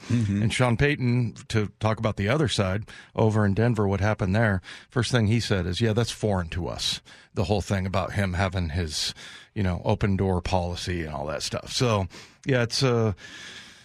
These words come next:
Speaker 2: it's, it's definitely a huge story. You know, we talked to Brent and, you know, every, everybody very interested in, in this story just because, yeah, for, for, if you take it at its face, this is, uh,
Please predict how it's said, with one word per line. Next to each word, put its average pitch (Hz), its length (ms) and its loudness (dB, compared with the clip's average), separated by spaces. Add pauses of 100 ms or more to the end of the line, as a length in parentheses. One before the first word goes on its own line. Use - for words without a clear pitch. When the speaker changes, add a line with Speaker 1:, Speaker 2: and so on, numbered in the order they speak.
(100)
Speaker 2:
it's, - 320 -2
it's 143 180 0
definitely 151 400 4
a 117 40 6
huge 131 360 2
story. 113 460 4 (120)
You 117 120 2
know, 104 80 4
we 110 80 2
talked 107 240 0
to 110 60 0
Brent 107 420 2
and, 95 360 0
you 107 120 2
know, 95 240 2
every, 104 320 0
everybody 117 420 4
very 123 540 4
interested 113 500 2
in, 110 380 2
in 110 180 4
this 107 140 2
story 104 340 2
just 98 200 -4
because, 98 600 0 (340)
yeah, 101 240 2
for, 98 500 2
for, 98 420 2
if - 140 -2
you 104 80 0
take 110 220 0
it 110 160 -2
at 104 160 2
its 101 180 -4
face, 120 440 0
this 110 240 -2
is, 98 200 -2
uh, 104 300 2